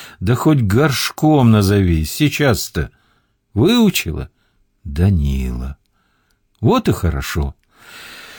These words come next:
Он привёз её к себе домой, и Ольга мгновенно заснула в гостевой комнате. Там стояла обычная кровать нормальных человеческих размеров, как сказала Анька, впервые увидев то, что он купил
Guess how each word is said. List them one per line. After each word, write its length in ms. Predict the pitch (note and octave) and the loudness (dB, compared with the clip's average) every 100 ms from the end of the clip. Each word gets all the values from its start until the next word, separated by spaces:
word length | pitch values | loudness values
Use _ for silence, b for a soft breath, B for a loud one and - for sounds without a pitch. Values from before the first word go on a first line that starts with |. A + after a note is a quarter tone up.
| B B B - | B B B 0
Он 180 | C3 | 2
привёз 440 | C#3+ C3+ C#3 C3+ - | 4 4 6 4 4
её 140 | B2+ | 2
к 60 | A#2+ | 2
себе 300 | - A#2 A2+ | 2 2 4
домой, 400 | G#2+ F#2+ E2+ C#2+ | 4 4 4 0
и 220 | C#2 A2 | -2 2
Ольга 340 | A2 A#2 G#2+ | 4 4 4
мгновенно 800 | G#2+ F#2 G2+ A#2 C3+ D3 C#3+ C3 | 4 4 4 6 6 6 6 4
заснула 800 | B2 G2+ B2 - B2+ C#3 D#3+ C3+ | 4 2 2 2 2 4 6 6
в 80 | A#2 | 4
гостевой 520 | G#2+ A2 - A#2 B2 | 2 0 2 2 2
комнате. 540 | A2+ C3 C#3 A#2 G#2+ F#2 | 2 2 4 4 2 2
Там 200 | F2+ F#2+ | 2 0
стояла 400 | - B2 B2 A#2+ | 0 0 2 0
обычная 500 | B2 B2+ - G#2 F#2+ | 0 -2 -2 -2 0
кровать 500 | G#2 G#2+ G2 E2 - | 0 2 2 0 -4
нормальных 1000 | G#2 D3 F3 D#3+ C3+ F2+ D2 C2 C2 - | -2 2 2 4 4 4 0 -4 -8 -8
человеческих 960 | - E2 D2+ D2 C#2+ - - - E2+ | -8 -4 -2 -4 -6 -8 -10 -10 -8
размеров, 540 | F2+ D#2 E2+ C3+ D3 - | -6 -4 0 0 0 -2
как 220 | A2 - | -6 -6
сказала 560 | - G2+ F#2 G#2+ G#2+ G2+ B B B - | -6 -4 0 0 0 -4 B B B -4
Анька, 680 | B2 G2 E2+ D#2+ - D#2 D2 B B | 2 2 2 0 -4 -4 -6 B B
впервые 540 | - - F#2 F2 F2+ F2 | -14 -2 0 2 2 2
увидев 500 | E2+ G2 E2+ D#2+ - | 2 0 -2 -4 -4
то, 200 | A2+ B2+ | -2 -2
что 260 | - - | -4 -2
он 140 | A2+ G2 | -2 -2
купил 560 | G2 E2 F#2 G2+ G2+ | -4 -4 -2 -2 -2